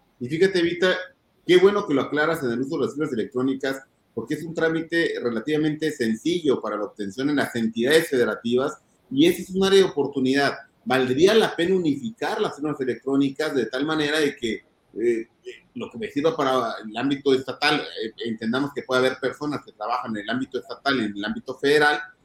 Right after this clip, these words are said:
y bueno, al final del día, ne-, sobre todo en el sector docencia, no sé si, si se pueda, eh, tengo que,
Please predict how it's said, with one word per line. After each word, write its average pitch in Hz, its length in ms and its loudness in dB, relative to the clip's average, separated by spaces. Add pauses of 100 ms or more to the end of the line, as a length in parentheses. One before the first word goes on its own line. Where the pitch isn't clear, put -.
(180)
y 113 100 -4
bueno, 127 200 2
al 101 120 -4
final 107 220 -4
del 147 160 4
día, 143 360 2
ne-, 113 240 -4 (120)
sobre 107 220 -2
todo 135 180 -2
en 127 80 0
el 104 160 -4
sector 117 380 -6
docencia, 135 480 -2
no 127 120 -2
sé 131 100 -20
si, - 380 -4 (160)
si - 180 -20
se - 80 -10
pueda, 143 300 0
eh, - 720 -6
tengo 127 340 -2
que, - 100 -12